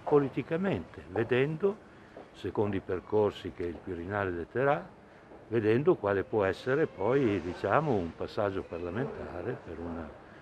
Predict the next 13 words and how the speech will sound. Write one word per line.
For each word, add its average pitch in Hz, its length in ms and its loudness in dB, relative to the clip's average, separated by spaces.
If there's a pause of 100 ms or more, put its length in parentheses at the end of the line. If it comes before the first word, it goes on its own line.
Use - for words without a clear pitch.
(320)
<laughs> 98 340 -4
eh, 95 60 -2
diciamo, 98 580 0
per 101 160 -4
mettere 104 380 0
chiarezza, 98 640 0 (760)
eh, 85 160 -4
sulla 87 220 -2
situazione. 87 920 4 (500)
Di 104 240 2
mio 151 340 8
dico 135 680 4
che 110 400 4